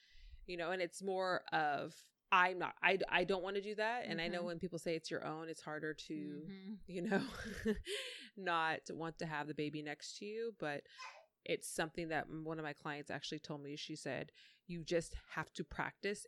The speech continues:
Speaker 1: and you have to tell yourself to do it and do
Speaker 2: Mm-hmm.
Speaker 1: it right from the
Speaker 2: That's a
Speaker 1: beginning."
Speaker 2: priority for
Speaker 1: And it's
Speaker 2: her. Yeah.
Speaker 1: scheduling and it's, um,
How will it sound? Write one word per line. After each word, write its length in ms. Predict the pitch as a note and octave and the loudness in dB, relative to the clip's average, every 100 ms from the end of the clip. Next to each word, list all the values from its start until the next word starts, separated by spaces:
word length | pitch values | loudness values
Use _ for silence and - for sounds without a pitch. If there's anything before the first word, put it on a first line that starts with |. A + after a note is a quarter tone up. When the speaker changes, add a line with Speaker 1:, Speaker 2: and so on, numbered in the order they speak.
| - | -6
Speaker 1:
and 140 | E3 | -4
you 120 | D#3 D3 - | -4 -8 -2
have 220 | D3+ - | -2 -2
to 120 | - | -8
tell 180 | - E3 | -2 -2
yourself 360 | D3+ D3 C#3+ - | -2 -4 -6 -6
to 100 | D#3+ | -8
do 280 | C3+ D#3 D#3 | -6 -4 0
it 180 | F#3+ - _ | 0 -2 _
and 160 | A#3 D#3 | -6 -2
do 160 | A#3 - | 2 2
Speaker 2:
Mm-hmm. 60 | D#3 | 2
Speaker 1:
it 80 | - | 0
right 220 | D#3+ - | 0 0
from 180 | E3 D3+ | -4 -6
the 60 | |
Speaker 2:
That's 60 | D3 | -4
a 40 | D3+ | -2
Speaker 1:
beginning." 280 | C#3 A#3+ | 0 0
Speaker 2:
priority 440 | C4 B3+ D#4 B3 E3+ | 4 4 4 2 0
for 80 | F3+ | 0
Speaker 1:
And 80 | |
it's 240 | F3 D#3 D#3+ | 0 0 2
Speaker 2:
her. 0 | |
Yeah. 120 | F#3+ | 2
Speaker 1:
scheduling 520 | F#3 G#3 G3+ F#3+ F#3+ F#3+ - - - | 2 0 0 -2 -6 -12 -20 -14 -2
and 200 | F3 E3 | 0 0
it's, 320 | D#3+ - - - | -2 -6 -12 -4
um, 340 | E3 D3 D3 | -4 -4 -6